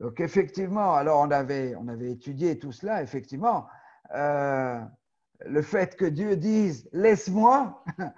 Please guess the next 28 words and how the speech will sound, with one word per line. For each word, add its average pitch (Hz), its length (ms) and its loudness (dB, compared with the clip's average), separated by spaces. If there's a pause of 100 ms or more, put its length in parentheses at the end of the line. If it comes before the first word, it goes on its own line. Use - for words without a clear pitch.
(140)
<laughs> 143 360 -12
ça 156 160 -2
voulait 208 320 2
dire 233 340 4
justement « 233 800 2 (220)
J'attends 240 440 6
que 269 180 2
tu 240 580 0
prennes 240 240 4
les 202 140 4
choses 208 320 2
en 190 100 2
main ». 196 300 -2 (260)
C'est - 80 -20
comme 143 100 -14
ça 156 120 -6
qu'on 147 160 -12
avait 139 200 -10
expliqué. - 540 -20 (1120)
Évidemment, 143 680 -6
c'est 151 200 -8
juste, 156 440 -4
c'est 139 180 -14
juste. 165 300 -6 (420)
Euh, 135 560 -4 (580)
mais, 175 480 -2
euh, 147 380 0 (680)
euh, - 340 -20